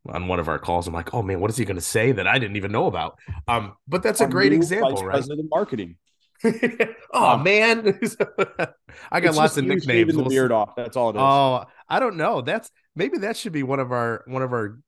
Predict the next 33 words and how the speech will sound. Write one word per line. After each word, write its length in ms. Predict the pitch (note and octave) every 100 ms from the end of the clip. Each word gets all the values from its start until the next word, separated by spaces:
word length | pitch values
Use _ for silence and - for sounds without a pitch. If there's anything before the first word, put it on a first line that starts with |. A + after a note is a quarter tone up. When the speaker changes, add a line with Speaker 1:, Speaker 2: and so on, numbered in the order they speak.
| _
Speaker 1:
Facebook 440 | C#3 C3 - C3 A2+
group, 420 | A2+ A2+ A#2+ - _ _ - _ _ _ -
you 60 |
know, 80 | G2
surveys. 680 | F#2+ - A2 G2 D#2 C#2+ -
At, 100 | E2+ -
at 100 | F2
what 260 | E2+ A2 -
point 280 | G2+ F#2+
should 140 | - E2+
I 100 | D#2+
shave 340 | - E2+ D#2+
this 160 | D#2 -
thing 180 | D2+ D2
off? 300 | D2 C#2+ E2+
Maybe 180 | F2
I 60 | E2+
can 120 | F2
just 160 | E2+ -
do 120 | F2+
some 160 | - E2
ridiculous 640 | D#2 D#2 E2 F2 D#2+ -
design 560 | E2 D2+ D#2 D2+ D2+ D2
or 60 |
something 420 | - C#2 C#2 C2
in 100 | A#1+
it. 160 | A#1 -
So 180 | - A#1
it's, 320 | D#2+ - - _ _ _ _
it's 160 | G#2 A#2+
Speaker 2:
Yeah. 80 | A2+
Speaker 1:
getting 160 | G#2
the, 200 | F#2 F2